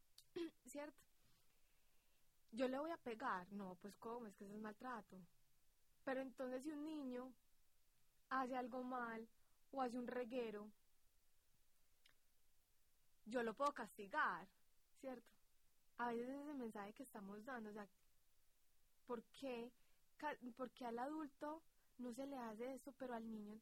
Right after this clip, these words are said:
al niño sí se normaliza? ¿Al niño qué le estamos mostrando ahí? ¿Sí? Es como si los niños tuvieran menos valor en ese sentido. Entonces, la importancia, muchas veces, me voy a ir un poquito, es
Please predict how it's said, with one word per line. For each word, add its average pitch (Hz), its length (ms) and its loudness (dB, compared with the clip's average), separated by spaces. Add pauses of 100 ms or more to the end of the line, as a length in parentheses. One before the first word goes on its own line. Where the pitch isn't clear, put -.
(100)
al 233 120 -4
niño 233 200 0
sí 262 120 -2
se 294 120 0
normaliza? 208 720 -6 (560)
¿Al 226 100 0
niño 214 260 2
qué 285 120 -2
le 294 100 0
estamos 277 340 0
mostrando 202 540 0
ahí? 226 340 -4 (640)
¿Sí? 277 320 -6
Es 202 120 -8
como 277 260 0
si 226 260 -4 (420)
los 233 120 2
niños 285 280 -2
tuvieran 202 320 -8
menos 233 280 -6
valor 190 360 -10 (260)
en 202 120 -8
ese 202 160 -8
sentido. 190 420 -8
Entonces, 214 420 -10 (1300)
la 262 100 4
importancia, 254 720 0
muchas 254 420 0
veces, 311 400 -2 (220)
me 214 120 -2
voy 220 140 0
a 208 140 -2
ir 254 140 -4
un 262 80 -4
poquito, 262 340 -8
es 247 220 -4